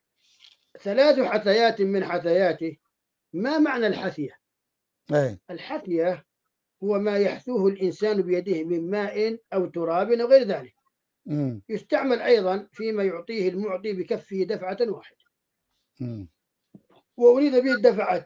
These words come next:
Speaker 1: أن يعطى بعد هذا العدد أو بعد هذا العدد المنصوص عليه ما يخفى على العادين حصره وتعداده.
Speaker 2: إيه،
Speaker 1: فإن
Speaker 2: بكمية
Speaker 1: الله عز
Speaker 2: كبيرة.
Speaker 1: وجل
Speaker 2: كمية كبيرة يعني.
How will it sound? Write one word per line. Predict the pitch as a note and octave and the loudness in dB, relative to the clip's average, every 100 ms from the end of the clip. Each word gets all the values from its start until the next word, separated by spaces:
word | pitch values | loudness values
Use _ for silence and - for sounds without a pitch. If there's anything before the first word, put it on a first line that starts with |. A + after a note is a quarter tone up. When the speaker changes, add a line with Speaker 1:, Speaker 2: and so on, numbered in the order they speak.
| - | -4
Speaker 1:
أن | G#3+ | -4
يعطى | B3 A#3+ A#3+ | -2 0 0
بعد | A3 G3+ G3+ | -2 -4 -2
هذا | G3 A#3+ G#3+ G3+ | 0 2 2 -2
العدد | F3+ - A#3+ G3 G#3+ G3+ _ _ _ _ _ _ _ _ _ _ _ D#3+ | -2 0 0 2 -2 -4 _ _ _ _ _ _ _ _ _ _ _ -12
أو | E3 | -6
بعد | E3+ E3+ | -6 -4
هذا | F3 A3 | -4 -4
العدد | G3 - G#3+ | -4 -6 -4
المنصوص | A#3 G#3+ G3+ G#3+ - | -2 -2 -4 -6 -6
عليه | F3+ F3+ A3+ C4 - _ _ _ _ | -4 2 2 0 -6 _ _ _ _
ما | F3 G#3+ G#3 | -4 0 4
يخفى | A#3+ - G#3+ | 2 0 -4
على | G3 G#3 G#3 | -2 -2 -4
العادين | G3 F#3+ F#3+ F#3+ A#3+ G#3+ | -4 -2 -4 -4 -4 -4
حصره | - B3 C4 C4 | -4 -8 -4 0
وتعداده. | G#3+ A3+ G3 A3 F3+ D#3 - _ _ _ _ _ _ _ _ _ _ _ _ _ _ _ _ - | 2 0 0 0 0 -4 -14 _ _ _ _ _ _ _ _ _ _ _ _ _ _ _ _ 4
Speaker 2:
إيه، | A3 G3+ | 4 6
Speaker 1:
فإن | B3+ | 2
Speaker 2:
بكمية | B3 C4+ B3 | 2 8 8
Speaker 1:
الله | C4 C#4+ | 8 8
عز | B3+ | 4
Speaker 2:
كبيرة. | A3 A#3+ A#3 A3+ | 6 6 6 6
Speaker 1:
وجل | F3+ D#3+ - - _ _ _ - | 6 4 -2 -8 _ _ _ 4
Speaker 2:
كمية | A3+ C4 C4 | 6 8 8
كبيرة | G#3+ A#3+ A3+ B3 D#3 | 6 6 8 6 6
يعني. | B2 G#2 G2+ | 4 -2 -14